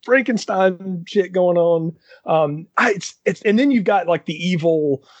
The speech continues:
corporate lab guy too. And the thing that would have made that, I, I don't wanna say work, but for lack of a better saying, the,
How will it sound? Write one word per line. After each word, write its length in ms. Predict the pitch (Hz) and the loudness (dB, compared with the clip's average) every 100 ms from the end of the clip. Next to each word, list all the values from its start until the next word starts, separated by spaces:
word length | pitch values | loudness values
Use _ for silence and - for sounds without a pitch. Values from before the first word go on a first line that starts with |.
| _ - 185 - | _ -14 -8 -2
corporate 500 | 190 180 170 151 147 | 0 0 0 -2 0
lab 580 | 143 147 147 143 139 123 _ _ - | 0 2 2 2 -2 -8 _ _ -6
guy 480 | 127 117 104 - - - | -4 -4 -6 -10 -14 -4
too. 420 | 196 139 104 101 _ - | 0 2 0 -10 _ -2
And 240 | 208 214 214 | 0 2 0
the 160 | 190 247 | 0 0
thing 180 | 453 453 | -2 0
that 80 | 320 | 0
would 160 | 262 | 0
have 80 | 233 | 0
made 300 | 214 247 208 | 2 0 0
that, 280 | 214 190 175 - | 2 0 -2 -10
I, 240 | - - - | -10 -10 -4
I 40 | 190 | -2
don't 120 | 196 | 0
wanna 120 | 190 | 0
say 200 | 156 170 | 0 -2
work, 420 | 127 143 139 117 139 | 0 2 2 0 -2
but 220 | 131 120 _ 165 | -2 -2 _ -12
for 160 | - 170 | -2 2
lack 180 | 175 | 2
of 60 | 180 | 0
a 60 | 156 | -2
better 160 | 151 | -2
saying, 340 | 147 175 147 | 0 2 2
the, 80 | 147 | 0